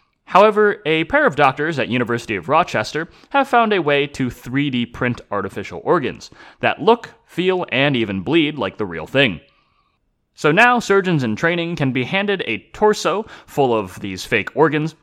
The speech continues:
and practice the surgery without a patient's life on the line. This will certainly be used in planning too, since it's not always just students that need practice, and the organs are three D printed, meaning that you can customize them as needed to fit each situation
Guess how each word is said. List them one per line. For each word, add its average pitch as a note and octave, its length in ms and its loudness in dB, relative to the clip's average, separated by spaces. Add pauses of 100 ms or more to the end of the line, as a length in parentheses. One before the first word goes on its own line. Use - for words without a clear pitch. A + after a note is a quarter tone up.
(140)
and F#3+ 300 0
practice D3 380 0
the A2+ 100 -6
surgery F3 540 -2
without E3 420 0
a D#3+ 80 -2
patient's A2+ 480 -6
life F2 300 -8 (100)
on F2 140 -10
the D2+ 80 -16
line. G#2 400 -2 (640)
This B2 180 -6
will A#2+ 120 -2
certainly F3+ 500 0
be D3+ 120 -4
used A2+ 260 -4
in G2+ 100 -4
planning G2 380 -2
too, F3+ 340 0 (240)
since A3 220 0
it's G#3+ 160 -2
not A3+ 180 4
always F#3+ 300 2
just - 240 -6
students E3 400 0
that F2 160 -4
need F#2 200 -8
practice, B2 460 -4 (220)
and E3+ 120 2
the F3 80 0
organs G#3+ 360 2 (100)
are C#3+ 300 4
three A2+ 200 -8
D E2+ 140 -10
printed, D#3+ 440 -2 (280)
meaning A#3+ 220 0
that F#3 140 0
you C#3 100 0
can C3 120 -2
customize A#2 600 -2
them A#2+ 240 -4
as E2 260 -10
needed G#2+ 360 -6
to C#3 120 -8
fit - 380 -8
each - 260 -10 (100)
situation E3 760 -6